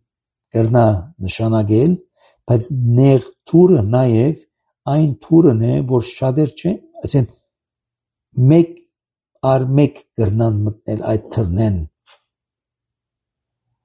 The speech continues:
Ինչպես որ ջամփու բարակային է, երբ որ նեղ է ջամփան, մեկ-մեկ կանցնին այդ ջամփեն։ Իսկ երբ որ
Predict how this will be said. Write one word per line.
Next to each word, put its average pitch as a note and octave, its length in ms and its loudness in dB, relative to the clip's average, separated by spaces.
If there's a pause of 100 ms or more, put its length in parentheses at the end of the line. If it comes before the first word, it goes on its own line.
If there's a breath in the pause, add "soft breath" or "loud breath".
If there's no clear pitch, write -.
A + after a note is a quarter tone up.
(140)
Ինչպես - 300 0
որ B2+ 140 4
ջամփու A#2 360 0
բարակային A#2 560 0
է, A2+ 40 -4
երբ B2 180 -4
որ B2+ 140 -2
նեղ C3+ 260 0
է E3+ 120 0
ջամփան, G#2+ 580 -6 (920)
մեկ-մեկ F3 480 2
կանցնին A2 500 -4
այդ F#2+ 140 -6
ջամփեն։ E2+ 480 -8 (1040 soft breath)
Իսկ - 140 -8
երբ C3+ 260 2
որ C3 160 2